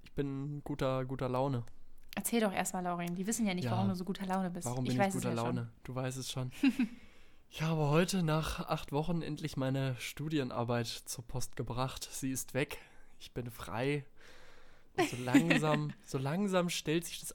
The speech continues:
Speaker 1: kennst du das, wenn man so, ähm, so ein, so ein Projekt hatte halt irgendwie und dann ist es plötzlich vorbei?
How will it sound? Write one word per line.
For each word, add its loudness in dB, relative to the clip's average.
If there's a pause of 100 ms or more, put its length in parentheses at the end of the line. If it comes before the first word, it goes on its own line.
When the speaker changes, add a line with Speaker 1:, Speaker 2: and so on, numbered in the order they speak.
(120)
Speaker 1:
kennst -2
du -4
das, -2
wenn 0
man 0
so, 0
ähm, -4 (560)
so -4
ein, -2
so -6
ein -4
Projekt -4
hatte -4
halt -4
irgendwie -2
und -4
dann -4
ist -6
es -8
plötzlich -4
vorbei? -4